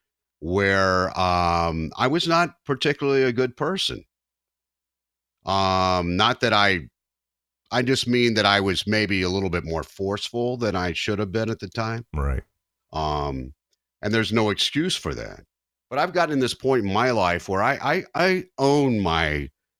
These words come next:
Speaker 1: my narrative. I own the things that have happened to me, uh, good and bad, and the things that I've done that are good and bad. I think that as time will go on, we're gonna realize that if we're gonna have effective politicians representing us,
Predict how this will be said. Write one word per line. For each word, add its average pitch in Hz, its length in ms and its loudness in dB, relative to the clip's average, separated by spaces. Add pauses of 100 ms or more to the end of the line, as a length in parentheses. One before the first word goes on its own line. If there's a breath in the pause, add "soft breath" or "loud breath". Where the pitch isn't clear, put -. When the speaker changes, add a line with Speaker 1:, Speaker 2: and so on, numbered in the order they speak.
Speaker 1:
my 90 200 2
narrative. 67 760 -2
I 113 180 2
own 127 460 4
the 104 100 0
things 101 360 0
that 87 100 0
have 80 120 -2
happened 78 380 -2
to 60 60 -10
me, 57 260 -12 (580)
uh, 78 240 -8 (120)
good 120 240 0
and 110 280 0
bad, 92 360 2
and 90 100 -2
the 82 80 -4
things 104 320 -2
that 92 80 -2
I've 123 300 2
done 60 340 -4 (380)
that 90 100 -6
are 85 100 -2
good 78 220 -4
and 65 200 -6
bad. 53 340 -10 (320)
I 143 100 2
think 202 300 -2
that 160 360 -4
as 120 260 -2
time 147 340 -2
will 139 120 0
go 110 360 0
on, 82 560 -2 (500)
we're 120 120 -4
gonna 131 200 2
realize 110 760 2
that 104 120 -2
if - 120 -8
we're 170 120 -2
gonna 151 200 2
have 120 180 0
effective 123 600 -2 (140)
politicians 113 920 -2
representing 101 760 -2
us, 78 300 -4